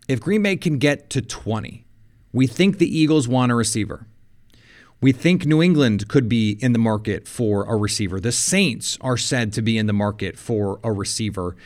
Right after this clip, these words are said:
And the Ravens are said to be in the market for a receiver. There are a lot of teams ahead of Green Bay. If you can give up thirty and ninety-four to get to twenty,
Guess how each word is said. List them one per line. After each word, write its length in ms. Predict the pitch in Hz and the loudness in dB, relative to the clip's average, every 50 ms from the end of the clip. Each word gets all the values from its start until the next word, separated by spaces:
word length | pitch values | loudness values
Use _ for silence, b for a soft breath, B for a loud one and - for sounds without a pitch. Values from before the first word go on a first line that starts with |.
| B B B B B B - | B B B B B B -2
And 200 | 143 143 147 147 | 0 0 2 2
the 60 | 147 | 4
Ravens 680 | 147 170 214 208 147 113 98 82 73 - - - - - - | 4 4 4 4 4 2 0 -2 -6 -8 -12 -14 -16 -18 -10
are 140 | - 127 123 | -4 -4 -2
said 260 | - - 127 113 104 | -2 0 0 0 0
to 60 | - 110 | 0 0
be 100 | 113 110 | 0 2
in 60 | 107 | 2
the 60 | 104 | 2
market 300 | 104 101 101 101 104 101 | 2 0 0 -2 -6 -6
for 120 | - 120 | -4 -4
a 40 | 104 | -2
receiver. 300 | 101 101 - - 98 90 | -2 -2 -2 -2 -4 -2
There 140 | 90 131 185 | -2 -2 0
are 40 | 208 | 0
a 60 | 202 | 2
lot 300 | 160 135 131 151 170 180 | 0 0 0 0 0 -2
of 100 | 175 143 | -2 -2
teams 580 | - - 170 170 160 143 127 117 113 110 107 b b b b b b b | -2 -4 -2 -2 0 0 0 0 -2 -2 -6 b b b b b b b
ahead 260 | 110 104 95 151 160 | -4 -2 0 2 2
of 120 | 170 143 120 | 2 2 0
Green 280 | - 143 139 139 127 | 0 0 0 2 2
Bay. 260 | 113 110 92 - - - _ _ _ _ _ _ _ _ _ _ _ _ _ B B B B B B B - | 0 0 -2 -4 -10 -20 _ _ _ _ _ _ _ _ _ _ _ _ _ B B B B B B B -2
If 160 | 143 135 - | -2 -2 2
you 120 | 135 202 190 | 2 0 2
can 180 | 196 208 196 | 2 2 2
give 140 | 175 180 156 | 2 2 2
up 140 | 156 123 - | 2 0 -2
thirty 420 | - - - 170 175 180 190 180 | -6 -4 -2 0 0 2 0 0
and 140 | 165 151 139 | -2 -2 -2
ninety-four 800 | 143 143 151 156 156 147 139 110 - - - 135 131 123 120 117 | -2 -2 -2 0 0 0 0 0 -2 -4 -2 0 0 2 2 2
to 80 | 110 104 | 0 2
get 200 | 101 117 113 - | 2 0 0 0
to 80 | - 123 | -4 -6
twenty, 560 | 107 - - - 104 92 76 67 - - | -6 -8 -6 -4 -4 -4 -4 -6 -12 -16